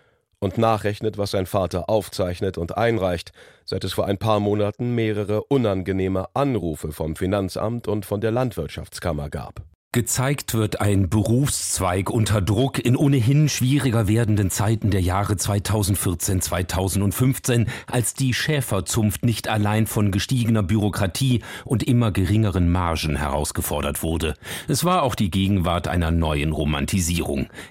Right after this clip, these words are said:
Speaker 2: Die Lebensstilzeitschrift Landlust verkaufte über eine Million Exemplare und Hamburger Start-up-Hipster, im Roman sind sie Besucher einer Heidehochzeit, schwärmen gegenüber Jannis vom vermeintlich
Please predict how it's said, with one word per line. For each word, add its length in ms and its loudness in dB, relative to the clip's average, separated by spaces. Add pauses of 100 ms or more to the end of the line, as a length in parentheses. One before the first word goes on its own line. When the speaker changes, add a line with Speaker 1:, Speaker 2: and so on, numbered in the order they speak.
Speaker 2:
Die 120 0
Lebensstilzeitschrift 1500 0
Landlust 600 0
verkaufte 480 -2
über 360 0
eine 180 2
Million 320 2
Exemplare 720 0
und 240 0
Hamburger 540 0
Start-up-Hipster, 1040 -2 (260)
im 140 -2
Roman 420 0
sind 160 -6
sie 100 -6
Besucher 440 0
einer 300 -2
Heidehochzeit, 760 0 (240)
schwärmen 560 2
gegenüber 500 2
Jannis 420 2
vom 200 0
vermeintlich 880 0